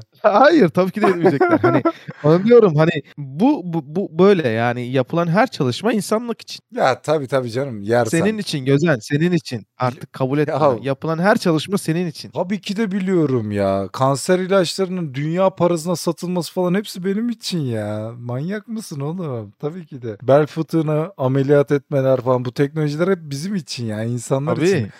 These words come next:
Speaker 2: Deli misiniz
Speaker 1: Aynen.
Speaker 2: ya siz?
Speaker 1: Mesela şu anda şöyle söyleyeyim. Çok ilginç bir şekilde covid'den sonra şu son iki yılda en başarılı, en çok fazla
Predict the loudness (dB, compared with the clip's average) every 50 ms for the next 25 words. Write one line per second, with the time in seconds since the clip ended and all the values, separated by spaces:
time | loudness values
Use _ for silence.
0 | -20 _ _ _ -4 0 2 2 2 2 0 0 -2 -2 -4 -2 -2 -2 0 0
1 | 2 2 0 -2 -6 -14 -20 -20 _ _ _ _ _ -4 -4 -2 0 0 2 4
2 | 2 2 2 2 2 2 2 0 -2 -2 0 0 2 2 0 -2 -4 -6 -6 -6
3 | -6 -8 _ 2 2 2 2 2 -4 -6 -10 -12 -12 -14 -14 -14 -14 -16 -14 -10
4 | -10 -10 -10 -12 _ _ -4 -2 -2 -2 -2 -2 -2 0 0 0 2 2 4 4
5 | 4 2 2 -2 -8 -16 -14 -4 -2 -2 -2 -2 -6 -6 -2 -2 0 0 0 0
6 | 0 -2 -2 -2 -6 -6 _ -2 0 0 0 0 0 0 0 0 -2 -2 -2 -2
7 | -2 -4 -4 -6 -8 -12 _ _ _ -4 -2 -2 -2 -2 0 -2 -2 0 0 0
8 | 0 0 0 -4 -4 -4 -4 -4 -4 -6